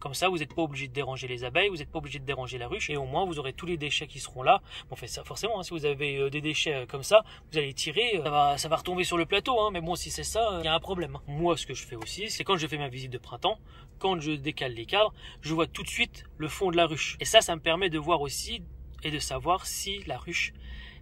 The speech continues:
elle est, on va dire, hygiénique ou pas, si elle est propre. Si vous avez, euh, ça de merde et puis ça d'abeilles, euh, par terre, euh, et puis qu'il y a quand même une grosse population dans la, dans la,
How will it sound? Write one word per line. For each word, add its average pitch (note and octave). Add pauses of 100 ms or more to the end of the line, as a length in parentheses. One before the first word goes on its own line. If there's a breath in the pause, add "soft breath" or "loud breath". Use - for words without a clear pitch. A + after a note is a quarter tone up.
(100)
elle C#3+
est, D#3 (340)
on C3+
va C3
dire, D#3+
hygiénique D3
ou E3
pas, C#3 (180)
si -
elle E3
est E3+
propre. -
Si -
vous D#3
avez, D#3
euh, C3+
ça F#3
de F3+
merde F3
et B2+
puis C#3
ça F3
d'abeilles, D3
euh, A#2
par -
terre, E3+
euh, A2
et C3
puis C#3+
qu'il C3+
y C3
a B2
quand D3+
même D3
une C3+
grosse C3
population D3+
dans B2+
la, B2
dans B2
la, A#2